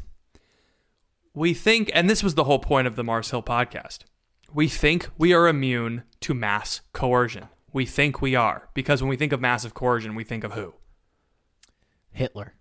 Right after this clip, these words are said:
Speaker 1: Yes.
Speaker 2: Okay.
Speaker 1: <laughs> Exactly.
Speaker 2: Thank goodness. Got
Speaker 1: When
Speaker 2: that
Speaker 1: we
Speaker 2: right.
Speaker 1: think of massive coercion, we think of Hitler. But it's like,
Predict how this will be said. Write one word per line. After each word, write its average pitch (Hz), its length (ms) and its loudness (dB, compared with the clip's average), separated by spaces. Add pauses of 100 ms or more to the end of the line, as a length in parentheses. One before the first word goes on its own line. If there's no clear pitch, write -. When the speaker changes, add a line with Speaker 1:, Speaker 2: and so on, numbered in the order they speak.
Speaker 1:
Yes. - 480 2 (280)
Speaker 2:
Okay. 113 380 -6
Speaker 1:
<laughs> - 40 -20
Exactly. 160 680 4 (320)
Speaker 2:
Thank 131 160 -8
goodness. 113 380 -8 (240)
Got 127 120 -6
Speaker 1:
When 185 100 8
Speaker 2:
that 180 40 8
Speaker 1:
we 175 60 8
Speaker 2:
right. 175 80 0
Speaker 1:
think 214 140 4
of 170 120 4
massive 147 460 0
coercion, 135 480 2
we 123 100 -4
think 131 220 -4
of 120 120 -4 (100)
Hitler. 107 520 -4 (460)
But 165 140 6
it's 170 120 0
like, 156 260 -2